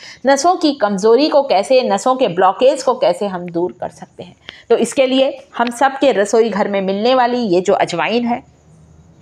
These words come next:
इसका इस्तेमाल कर रही हूँ। अजवाइन जो होती है दोस्तों, सौ बीमारियों की एक दवा है अजवाइन। जब भी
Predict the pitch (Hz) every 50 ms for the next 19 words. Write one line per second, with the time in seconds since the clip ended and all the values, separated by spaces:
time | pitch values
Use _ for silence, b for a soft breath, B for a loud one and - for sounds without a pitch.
0 | _ _ _ _ _ _ - B B B B B B B 320 320 - - 359 330
1 | 247 - - 220 202 180 175 190 - - - 196 131 - 180 202 202 - - 269
2 | 240 262 254 262 269 311 339 294 277 269 254 233 208 208 - 269 285 220 214 214
3 | 208 - 262 262 254 - 269 269 285 285 277 254 226 214 214 214 220 226 247 254
4 | 247 254 269 277 254 - - 233 254 254 247 254 214 196 190 196 190 196 208 202
5 | 226 233 - - 190 175 180 170 165 175 - - 226 - b b b b b b
6 | b 226 240 214 214 240 269 262